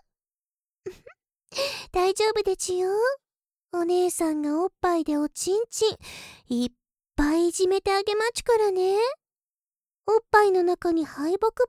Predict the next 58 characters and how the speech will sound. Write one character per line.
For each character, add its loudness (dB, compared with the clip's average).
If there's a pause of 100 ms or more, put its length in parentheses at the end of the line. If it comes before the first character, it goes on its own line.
(140)
ュ 0
ッ -12
ピ 4
ュ、 -10 (520)
い -4
っ -12 (160)
ぱ -2
い -4
ち -8
ま -4
ち -4
ょ 2
う -2
ね。 -6 (1400)
ほ -2
ら、 -12 (160)
ほ -6
ら。 2 (1800)
は -20
あ、 -12 (1200)
い -2
く -6
い -2
く -2
い 2
く。 0 (420)
お 4
ち -2
ん 0
ち 2
ん -2
負 -2
け -2
ち -6
ゃ 4
う。 0
お -8 (340)
ち -2
ん 0
ち -4
ん 6 (160)
負 4
け 0
ち -2
ゃ 4 (1000)
う。 2
お 2
っ -4
ぱ 4
い 0
に -4
仲 0
出 -2
し 0
し -8
ち -6
ゃ 2
う。 4